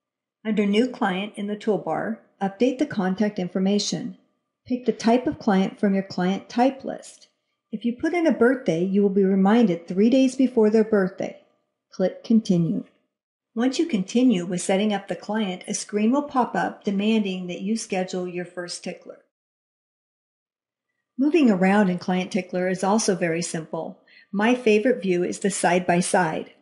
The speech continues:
I can see my calendar and my tickler list. The side-by-side view will show you a list of tasks in a thirty-day snapshot. You can create appointments in your calendar by right-clicking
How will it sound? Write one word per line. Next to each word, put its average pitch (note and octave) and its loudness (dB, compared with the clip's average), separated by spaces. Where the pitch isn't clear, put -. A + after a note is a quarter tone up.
I F3+ -4
can F#3+ -2
see G3 -4
my F3 -2
calendar G3 0
and F3+ -2
my F3 -2
tickler G#3 -4
list. E3 -10
The G#3+ -4
side-by-side A#3+ 2
view F3+ 4
will F3+ 0
show F#3 0
you F#3+ 4
a - 2
list F#3+ 0
of F#3+ -6
tasks G#3 -2
in F#3+ -6
a F3 -2
thirty-day F#3+ 2
snapshot. E3+ -6
You G3+ 0
can F#3+ 0
create F#3+ -2
appointments A3+ -4
in C#4 2
your C#4 2
calendar G3+ 2
by F3+ 0
right-clicking B3+ 0